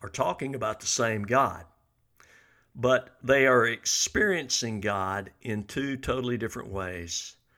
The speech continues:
They are in different seasons when they wrote these words. There's a lyric in the Andrew Peterson song,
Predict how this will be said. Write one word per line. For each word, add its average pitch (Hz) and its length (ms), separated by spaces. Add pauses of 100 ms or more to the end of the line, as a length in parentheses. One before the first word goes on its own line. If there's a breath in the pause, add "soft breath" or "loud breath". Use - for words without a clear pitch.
(560)
They 127 220
are 117 140
in 107 260 (800)
different - 420
seasons 92 1160 (560)
when 107 260
they 92 280 (280)
wrote 113 400
these 107 200
words. 104 680 (1300 soft breath)
There's 131 200
a 120 60
lyric 127 760 (360)
in 117 140
the 113 80
Andrew 120 340
Peterson 120 500
song, 113 460